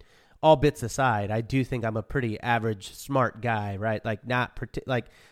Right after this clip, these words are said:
I'm not the smart friend in the group or anything like that, but I do work hard and I've built something really cool because of, like, my tenacity. I think tenacity, I'll take that over, over intelligence almost any day. And so I think I just wanna help people. And so I started this YouTube channel.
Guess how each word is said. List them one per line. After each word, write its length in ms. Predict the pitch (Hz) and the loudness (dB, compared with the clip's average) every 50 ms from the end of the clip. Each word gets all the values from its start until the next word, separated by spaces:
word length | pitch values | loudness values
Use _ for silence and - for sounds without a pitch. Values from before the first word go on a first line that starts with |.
| - | -4
I'm 200 | - 156 160 160 | 0 2 2 4
not 220 | 160 170 165 156 - | 6 6 6 6 4
the 80 | 160 | 0
smart 400 | - - 156 151 139 135 - - | -4 -2 0 2 2 2 2 -2
friend 300 | - 139 131 120 113 107 | -2 0 0 0 0 -2
in 80 | 107 104 | -4 -6
the 80 | 104 101 | -6 -6
group 320 | 95 104 101 98 - - | -6 -6 -6 -6 -6 -8
or 80 | 107 113 | -8 -6
anything 300 | 107 104 95 - 110 101 | -6 -6 -6 -6 -8 -6
like 180 | 98 95 92 - | -6 -8 -6 -2
that, 220 | - 107 101 107 | -2 -2 0 2
but 100 | - 160 | 2 4
I 60 | 185 170 | 4 4
do 160 | 165 190 170 | 4 6 6
work 200 | 165 160 151 - | 6 4 4 4
hard 280 | 156 139 127 131 131 | 4 4 6 6 4
and 160 | 127 104 120 117 | 2 0 0 -2
I've 140 | 113 98 | -2 -2
built 180 | - 131 120 - | -4 -4 -4 -4
something 180 | - - - 117 | -6 -6 -4 -2
really 200 | 120 113 110 101 | -2 -2 -2 -4
cool 440 | - - 143 131 127 123 117 - - - - - - - - - | -4 -2 0 0 0 0 -2 -4 -6 -14 -20 -20 -20 -20 -4 0
because 320 | - 143 - 156 147 131 | 0 2 4 4 2 2
of, 180 | 127 123 113 104 | 2 0 0 0
like, 300 | 117 113 110 104 - - | 0 0 0 -2 -2 -4
my 120 | 120 113 | -4 -4
tenacity. 600 | 110 - 127 113 110 104 101 - - 104 98 98 95 | -2 -2 -4 -4 -4 -4 -4 -6 -8 -8 -8 -6 -6
I 60 | 98 | -6
think 220 | 98 135 117 - | -6 -6 -6 -6
tenacity, 580 | - 131 123 127 127 123 - - 120 117 113 110 | -4 -2 0 2 2 0 0 -2 -4 -4 -2 -2
I'll 80 | 113 113 | -2 -4
take 240 | - 131 120 - | -2 -4 -6 -2
that 220 | - 120 113 113 - | 0 0 0 0 0
over, 520 | - 117 113 104 110 110 104 101 95 - - - - - _ _ - | -2 -2 -2 0 0 0 0 -2 -4 -6 -12 -20 -20 -20 _ _ -4
over 260 | - 127 117 110 117 110 | -2 0 0 0 0 -2
intelligence 560 | 104 - 120 113 110 104 101 107 101 - - - | -2 -2 -4 -2 -2 -2 -4 -6 -8 -8 -8 -6
almost 340 | 127 151 156 143 131 - - | -2 0 0 0 0 -2 -4
any 200 | 113 104 101 98 | -8 -8 -8 -8
day. 260 | 90 92 95 98 110 113 - - - | -8 -8 -10 -10 -12 -16 -18 -12 -8
And 160 | 131 131 127 | -8 -8 -4
so 440 | - 151 147 139 139 131 127 123 127 - - - - - - - - - - - - _ _ _ - | 0 4 6 6 6 6 4 2 -2 -8 -20 -20 -20 -20 -20 -20 -20 -20 -20 -20 -20 _ _ _ 2
I 140 | - 185 196 | 4 6 6
think 280 | 185 240 226 190 - - - | 6 4 2 0 0 0 4
I 80 | 170 170 | 4 4
just 220 | 147 202 190 - | 4 4 2 4
wanna 160 | 220 226 190 | 4 4 4
help 220 | 139 151 160 - - | 4 2 0 0 0
people. 280 | 165 147 - 151 151 | -4 -4 -2 -2 -2
And 80 | 147 143 | -2 0
so 100 | - 165 | 2 2
I 60 | 170 | 2
started 300 | 170 - 220 220 214 190 | 2 2 2 4 4 4
this 160 | 185 180 - | 2 -2 -4
YouTube 280 | 196 - - - 135 117 | -6 -4 -2 -2 -2 -2
channel. 460 | - 135 123 117 123 127 143 - - | 0 -2 0 0 0 0 -2 -4 -6